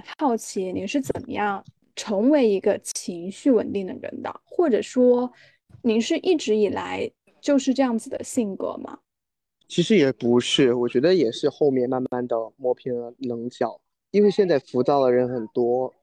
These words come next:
Speaker 2: 也有很多年轻人想进入自媒体网红这个行业。我身边听到过很多零几年的小朋友，就是毕了业不知道干嘛，就说：“啊，我们也去当网红。”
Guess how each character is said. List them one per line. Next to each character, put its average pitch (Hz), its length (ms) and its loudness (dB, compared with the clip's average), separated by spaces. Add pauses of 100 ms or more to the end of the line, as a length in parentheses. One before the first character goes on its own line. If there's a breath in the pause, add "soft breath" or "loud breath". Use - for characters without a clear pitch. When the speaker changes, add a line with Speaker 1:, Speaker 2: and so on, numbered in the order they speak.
(240)
Speaker 2:
也 135 160 2
有 156 100 6
很 123 220 -2
多 123 120 4
年 120 300 2
轻 - 180 0
人 151 160 4
想 117 480 -6
进 202 300 2
入 123 320 2
自 151 140 -2
媒 123 180 4
体 120 220 -2
网 123 260 -4
红 113 180 -4
这 127 120 0
个 123 100 2
行 113 320 -10
业。 113 160 -4 (460 soft breath)
我 135 240 2
身 - 220 0
边 196 100 2
听 196 160 -2
到 175 160 4
过 147 120 2
很 120 300 -4
多 135 300 0 (200)
零 131 280 2
几 139 200 0
年 123 180 0
的 127 100 4
小 123 220 -4
朋 120 280 -2
友， 123 280 -2
就 - 80 -6
是 135 220 0
毕 156 100 2
了 143 100 6
业 135 160 4
不 131 140 0
知 135 80 2
道 131 140 0
干 127 120 -4
嘛， 127 60 -2
就 131 80 -8
说 135 140 -6 (100)
：“啊， 139 80 0
我 131 160 -2
们 135 100 0
也 131 80 0
去 127 140 -10
当 127 160 -4
网 123 240 -4
红。” 120 180 -6